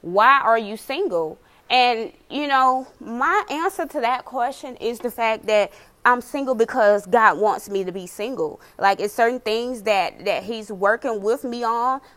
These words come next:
Like I said, he working with me on my patience. He's, he's working, um, on me being able to trust people again. All of these things that I'm gonna need, you know, when he decides to present me with his son.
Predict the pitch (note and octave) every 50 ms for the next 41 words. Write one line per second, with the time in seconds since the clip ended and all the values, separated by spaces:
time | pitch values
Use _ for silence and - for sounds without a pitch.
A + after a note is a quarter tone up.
0 | _ - G#3 - G3 G3+ G#3+ - - G#3+ A3 A#3+ A#3 A3+ F#3+ F3 G3 G#3 A3 G#3+
1 | C#4 A3+ G#3 A3 - - _ _ - - F#3 A3 A#3 G#3 G3+ G#3+ A3+ A3+ A3 G3+
2 | G#3+ G#3+ G#3 G3 G#3 - - D4 C4+ C#4 D4+ D4+ - - E3+ D#3+ - - - -
3 | G#3+ F#3 F3+ - - G#3 A3 G3+ F#3 F#3+ G3 G3+ A3 A3 - C4 A3+ G3+ - -
4 | G3+ G3+ G3 F#3+ F#3 F3+ F3 F3+ F#3+ F#3 - _ _ _ _ _ _ _ _ _
5 | _ _ _ _ - - _ - G#3+ G#3+ G#3 G#3 G3+ G3+ G#3+ A#3 B3 A3 G3+ A3+
6 | A3+ A3 A3 G#3+ G#3 G3+ F3+ F#3 F3 D#3+ - - _ _ - - F#3+ - - -
7 | C4 A#3+ C4 F4+ - - - - C4 G3 - - F#3 F3+ F3+ F#3+ F#3+ F3+ - -
8 | G#3 A#3+ C#4+ D4+ C#4 D4 C#4+ C#4 A3+ - - - C4 C#4 C#4 B3+ A3+ G#3 - -
9 | A3 G#3 E3+ - A3 A#3 A#3+ A3+ A3+ A3 G3+ F#3+ F#3+ F#3+ G3+ A3+ B3 B3+ A#3+ A3
10 | G3+ F#3+ F#3 - _ _ _ _ _ A3 B3 A#3+ A#3 A3 G#3+ G3 F#3 G#3 G#3 G#3
11 | G3+ B3 C4 A3 G#3+ G#3 - - A3+ G#3 G3 F#3+ F3 F3+ G#3+ - - - A3 F3+
12 | F3 - - A3 G3 F3+ F3+ G#3+ B3 B3+ - G3+ G3 F#3+ F3+ E3+ F#3+ C4 G4+ -
13 | - D#4 F#3 F#3 - - F3+ D#3+ - D3 -